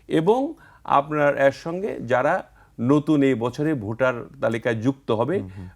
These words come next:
Speaker 1: প্রায়, আহ, আহ, বোধহয় সতেরো লক্ষ বা স-,
Speaker 2: হুম, হুম।
Speaker 1: আঠারো লক্ষ, তাদেরকে যোগ করা। এই কাজটি, আহ, নির্বাচন কমিশনের জন্য করা, এখন ডাটাবেস করা আছে সবকিছু।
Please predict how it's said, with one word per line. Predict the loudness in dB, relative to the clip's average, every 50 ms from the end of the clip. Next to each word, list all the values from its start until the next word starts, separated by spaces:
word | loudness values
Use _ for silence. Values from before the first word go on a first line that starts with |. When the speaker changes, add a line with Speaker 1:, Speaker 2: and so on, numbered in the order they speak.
| _ _
Speaker 1:
প্রায়, | 2 2 2 2 0 -4
আহ, | -6 -6 -2 0 0 2 0 -2 -2 -4
আহ, | -2 -2 0 0 -2 -4 -4
বোধহয় | -4 -2 -2 -2 -4
সতেরো | -4 -8 -6 -4 -4 -4 -2
লক্ষ | -4 -6 -6 -4 -4
বা | -4 -4
স-, | -4
Speaker 2:
হুম, | -6 -6 -6
হুম। | -6
Speaker 1:
আঠারো | -6 -6 -6 -6
লক্ষ, | -6 -8 -8 -10 -12 -12 -12 -18 -20 _ _ _
তাদেরকে | 2 2 2 4 0 -2 0 -2 -2
যোগ | 0 0 -2 -2 -2 -8
করা। | -8 -8 -8 -8 -14 _ -20 _ _ _ _
এই | 2 2 2 2
কাজটি, | 0 -4 -6 -6 -8 -12 -6 -4 -4 -4 -4 -8 -12 -18 -20 _ _ -2
আহ, | 0 2 4 4 2 0 -2 -6 -10 -10 -6 -2
নির্বাচন | 0 0 0 0 -2 -4 -4
কমিশনের | -2 -2 -2 -2 -4 -4 -8 -8 -6
জন্য | -4 -4 -4 -4 -4 -4
করা, | 0 2 4 4 4
এখন | 2 0 -2 -2
ডাটাবেস | -2 -2 0 0 -2 -2 -4 -2
করা | -2 0 0 0
আছে | -2 -4 -6
সবকিছু। | -8 -8 -8 -8 -10 -12 -10 -10 -12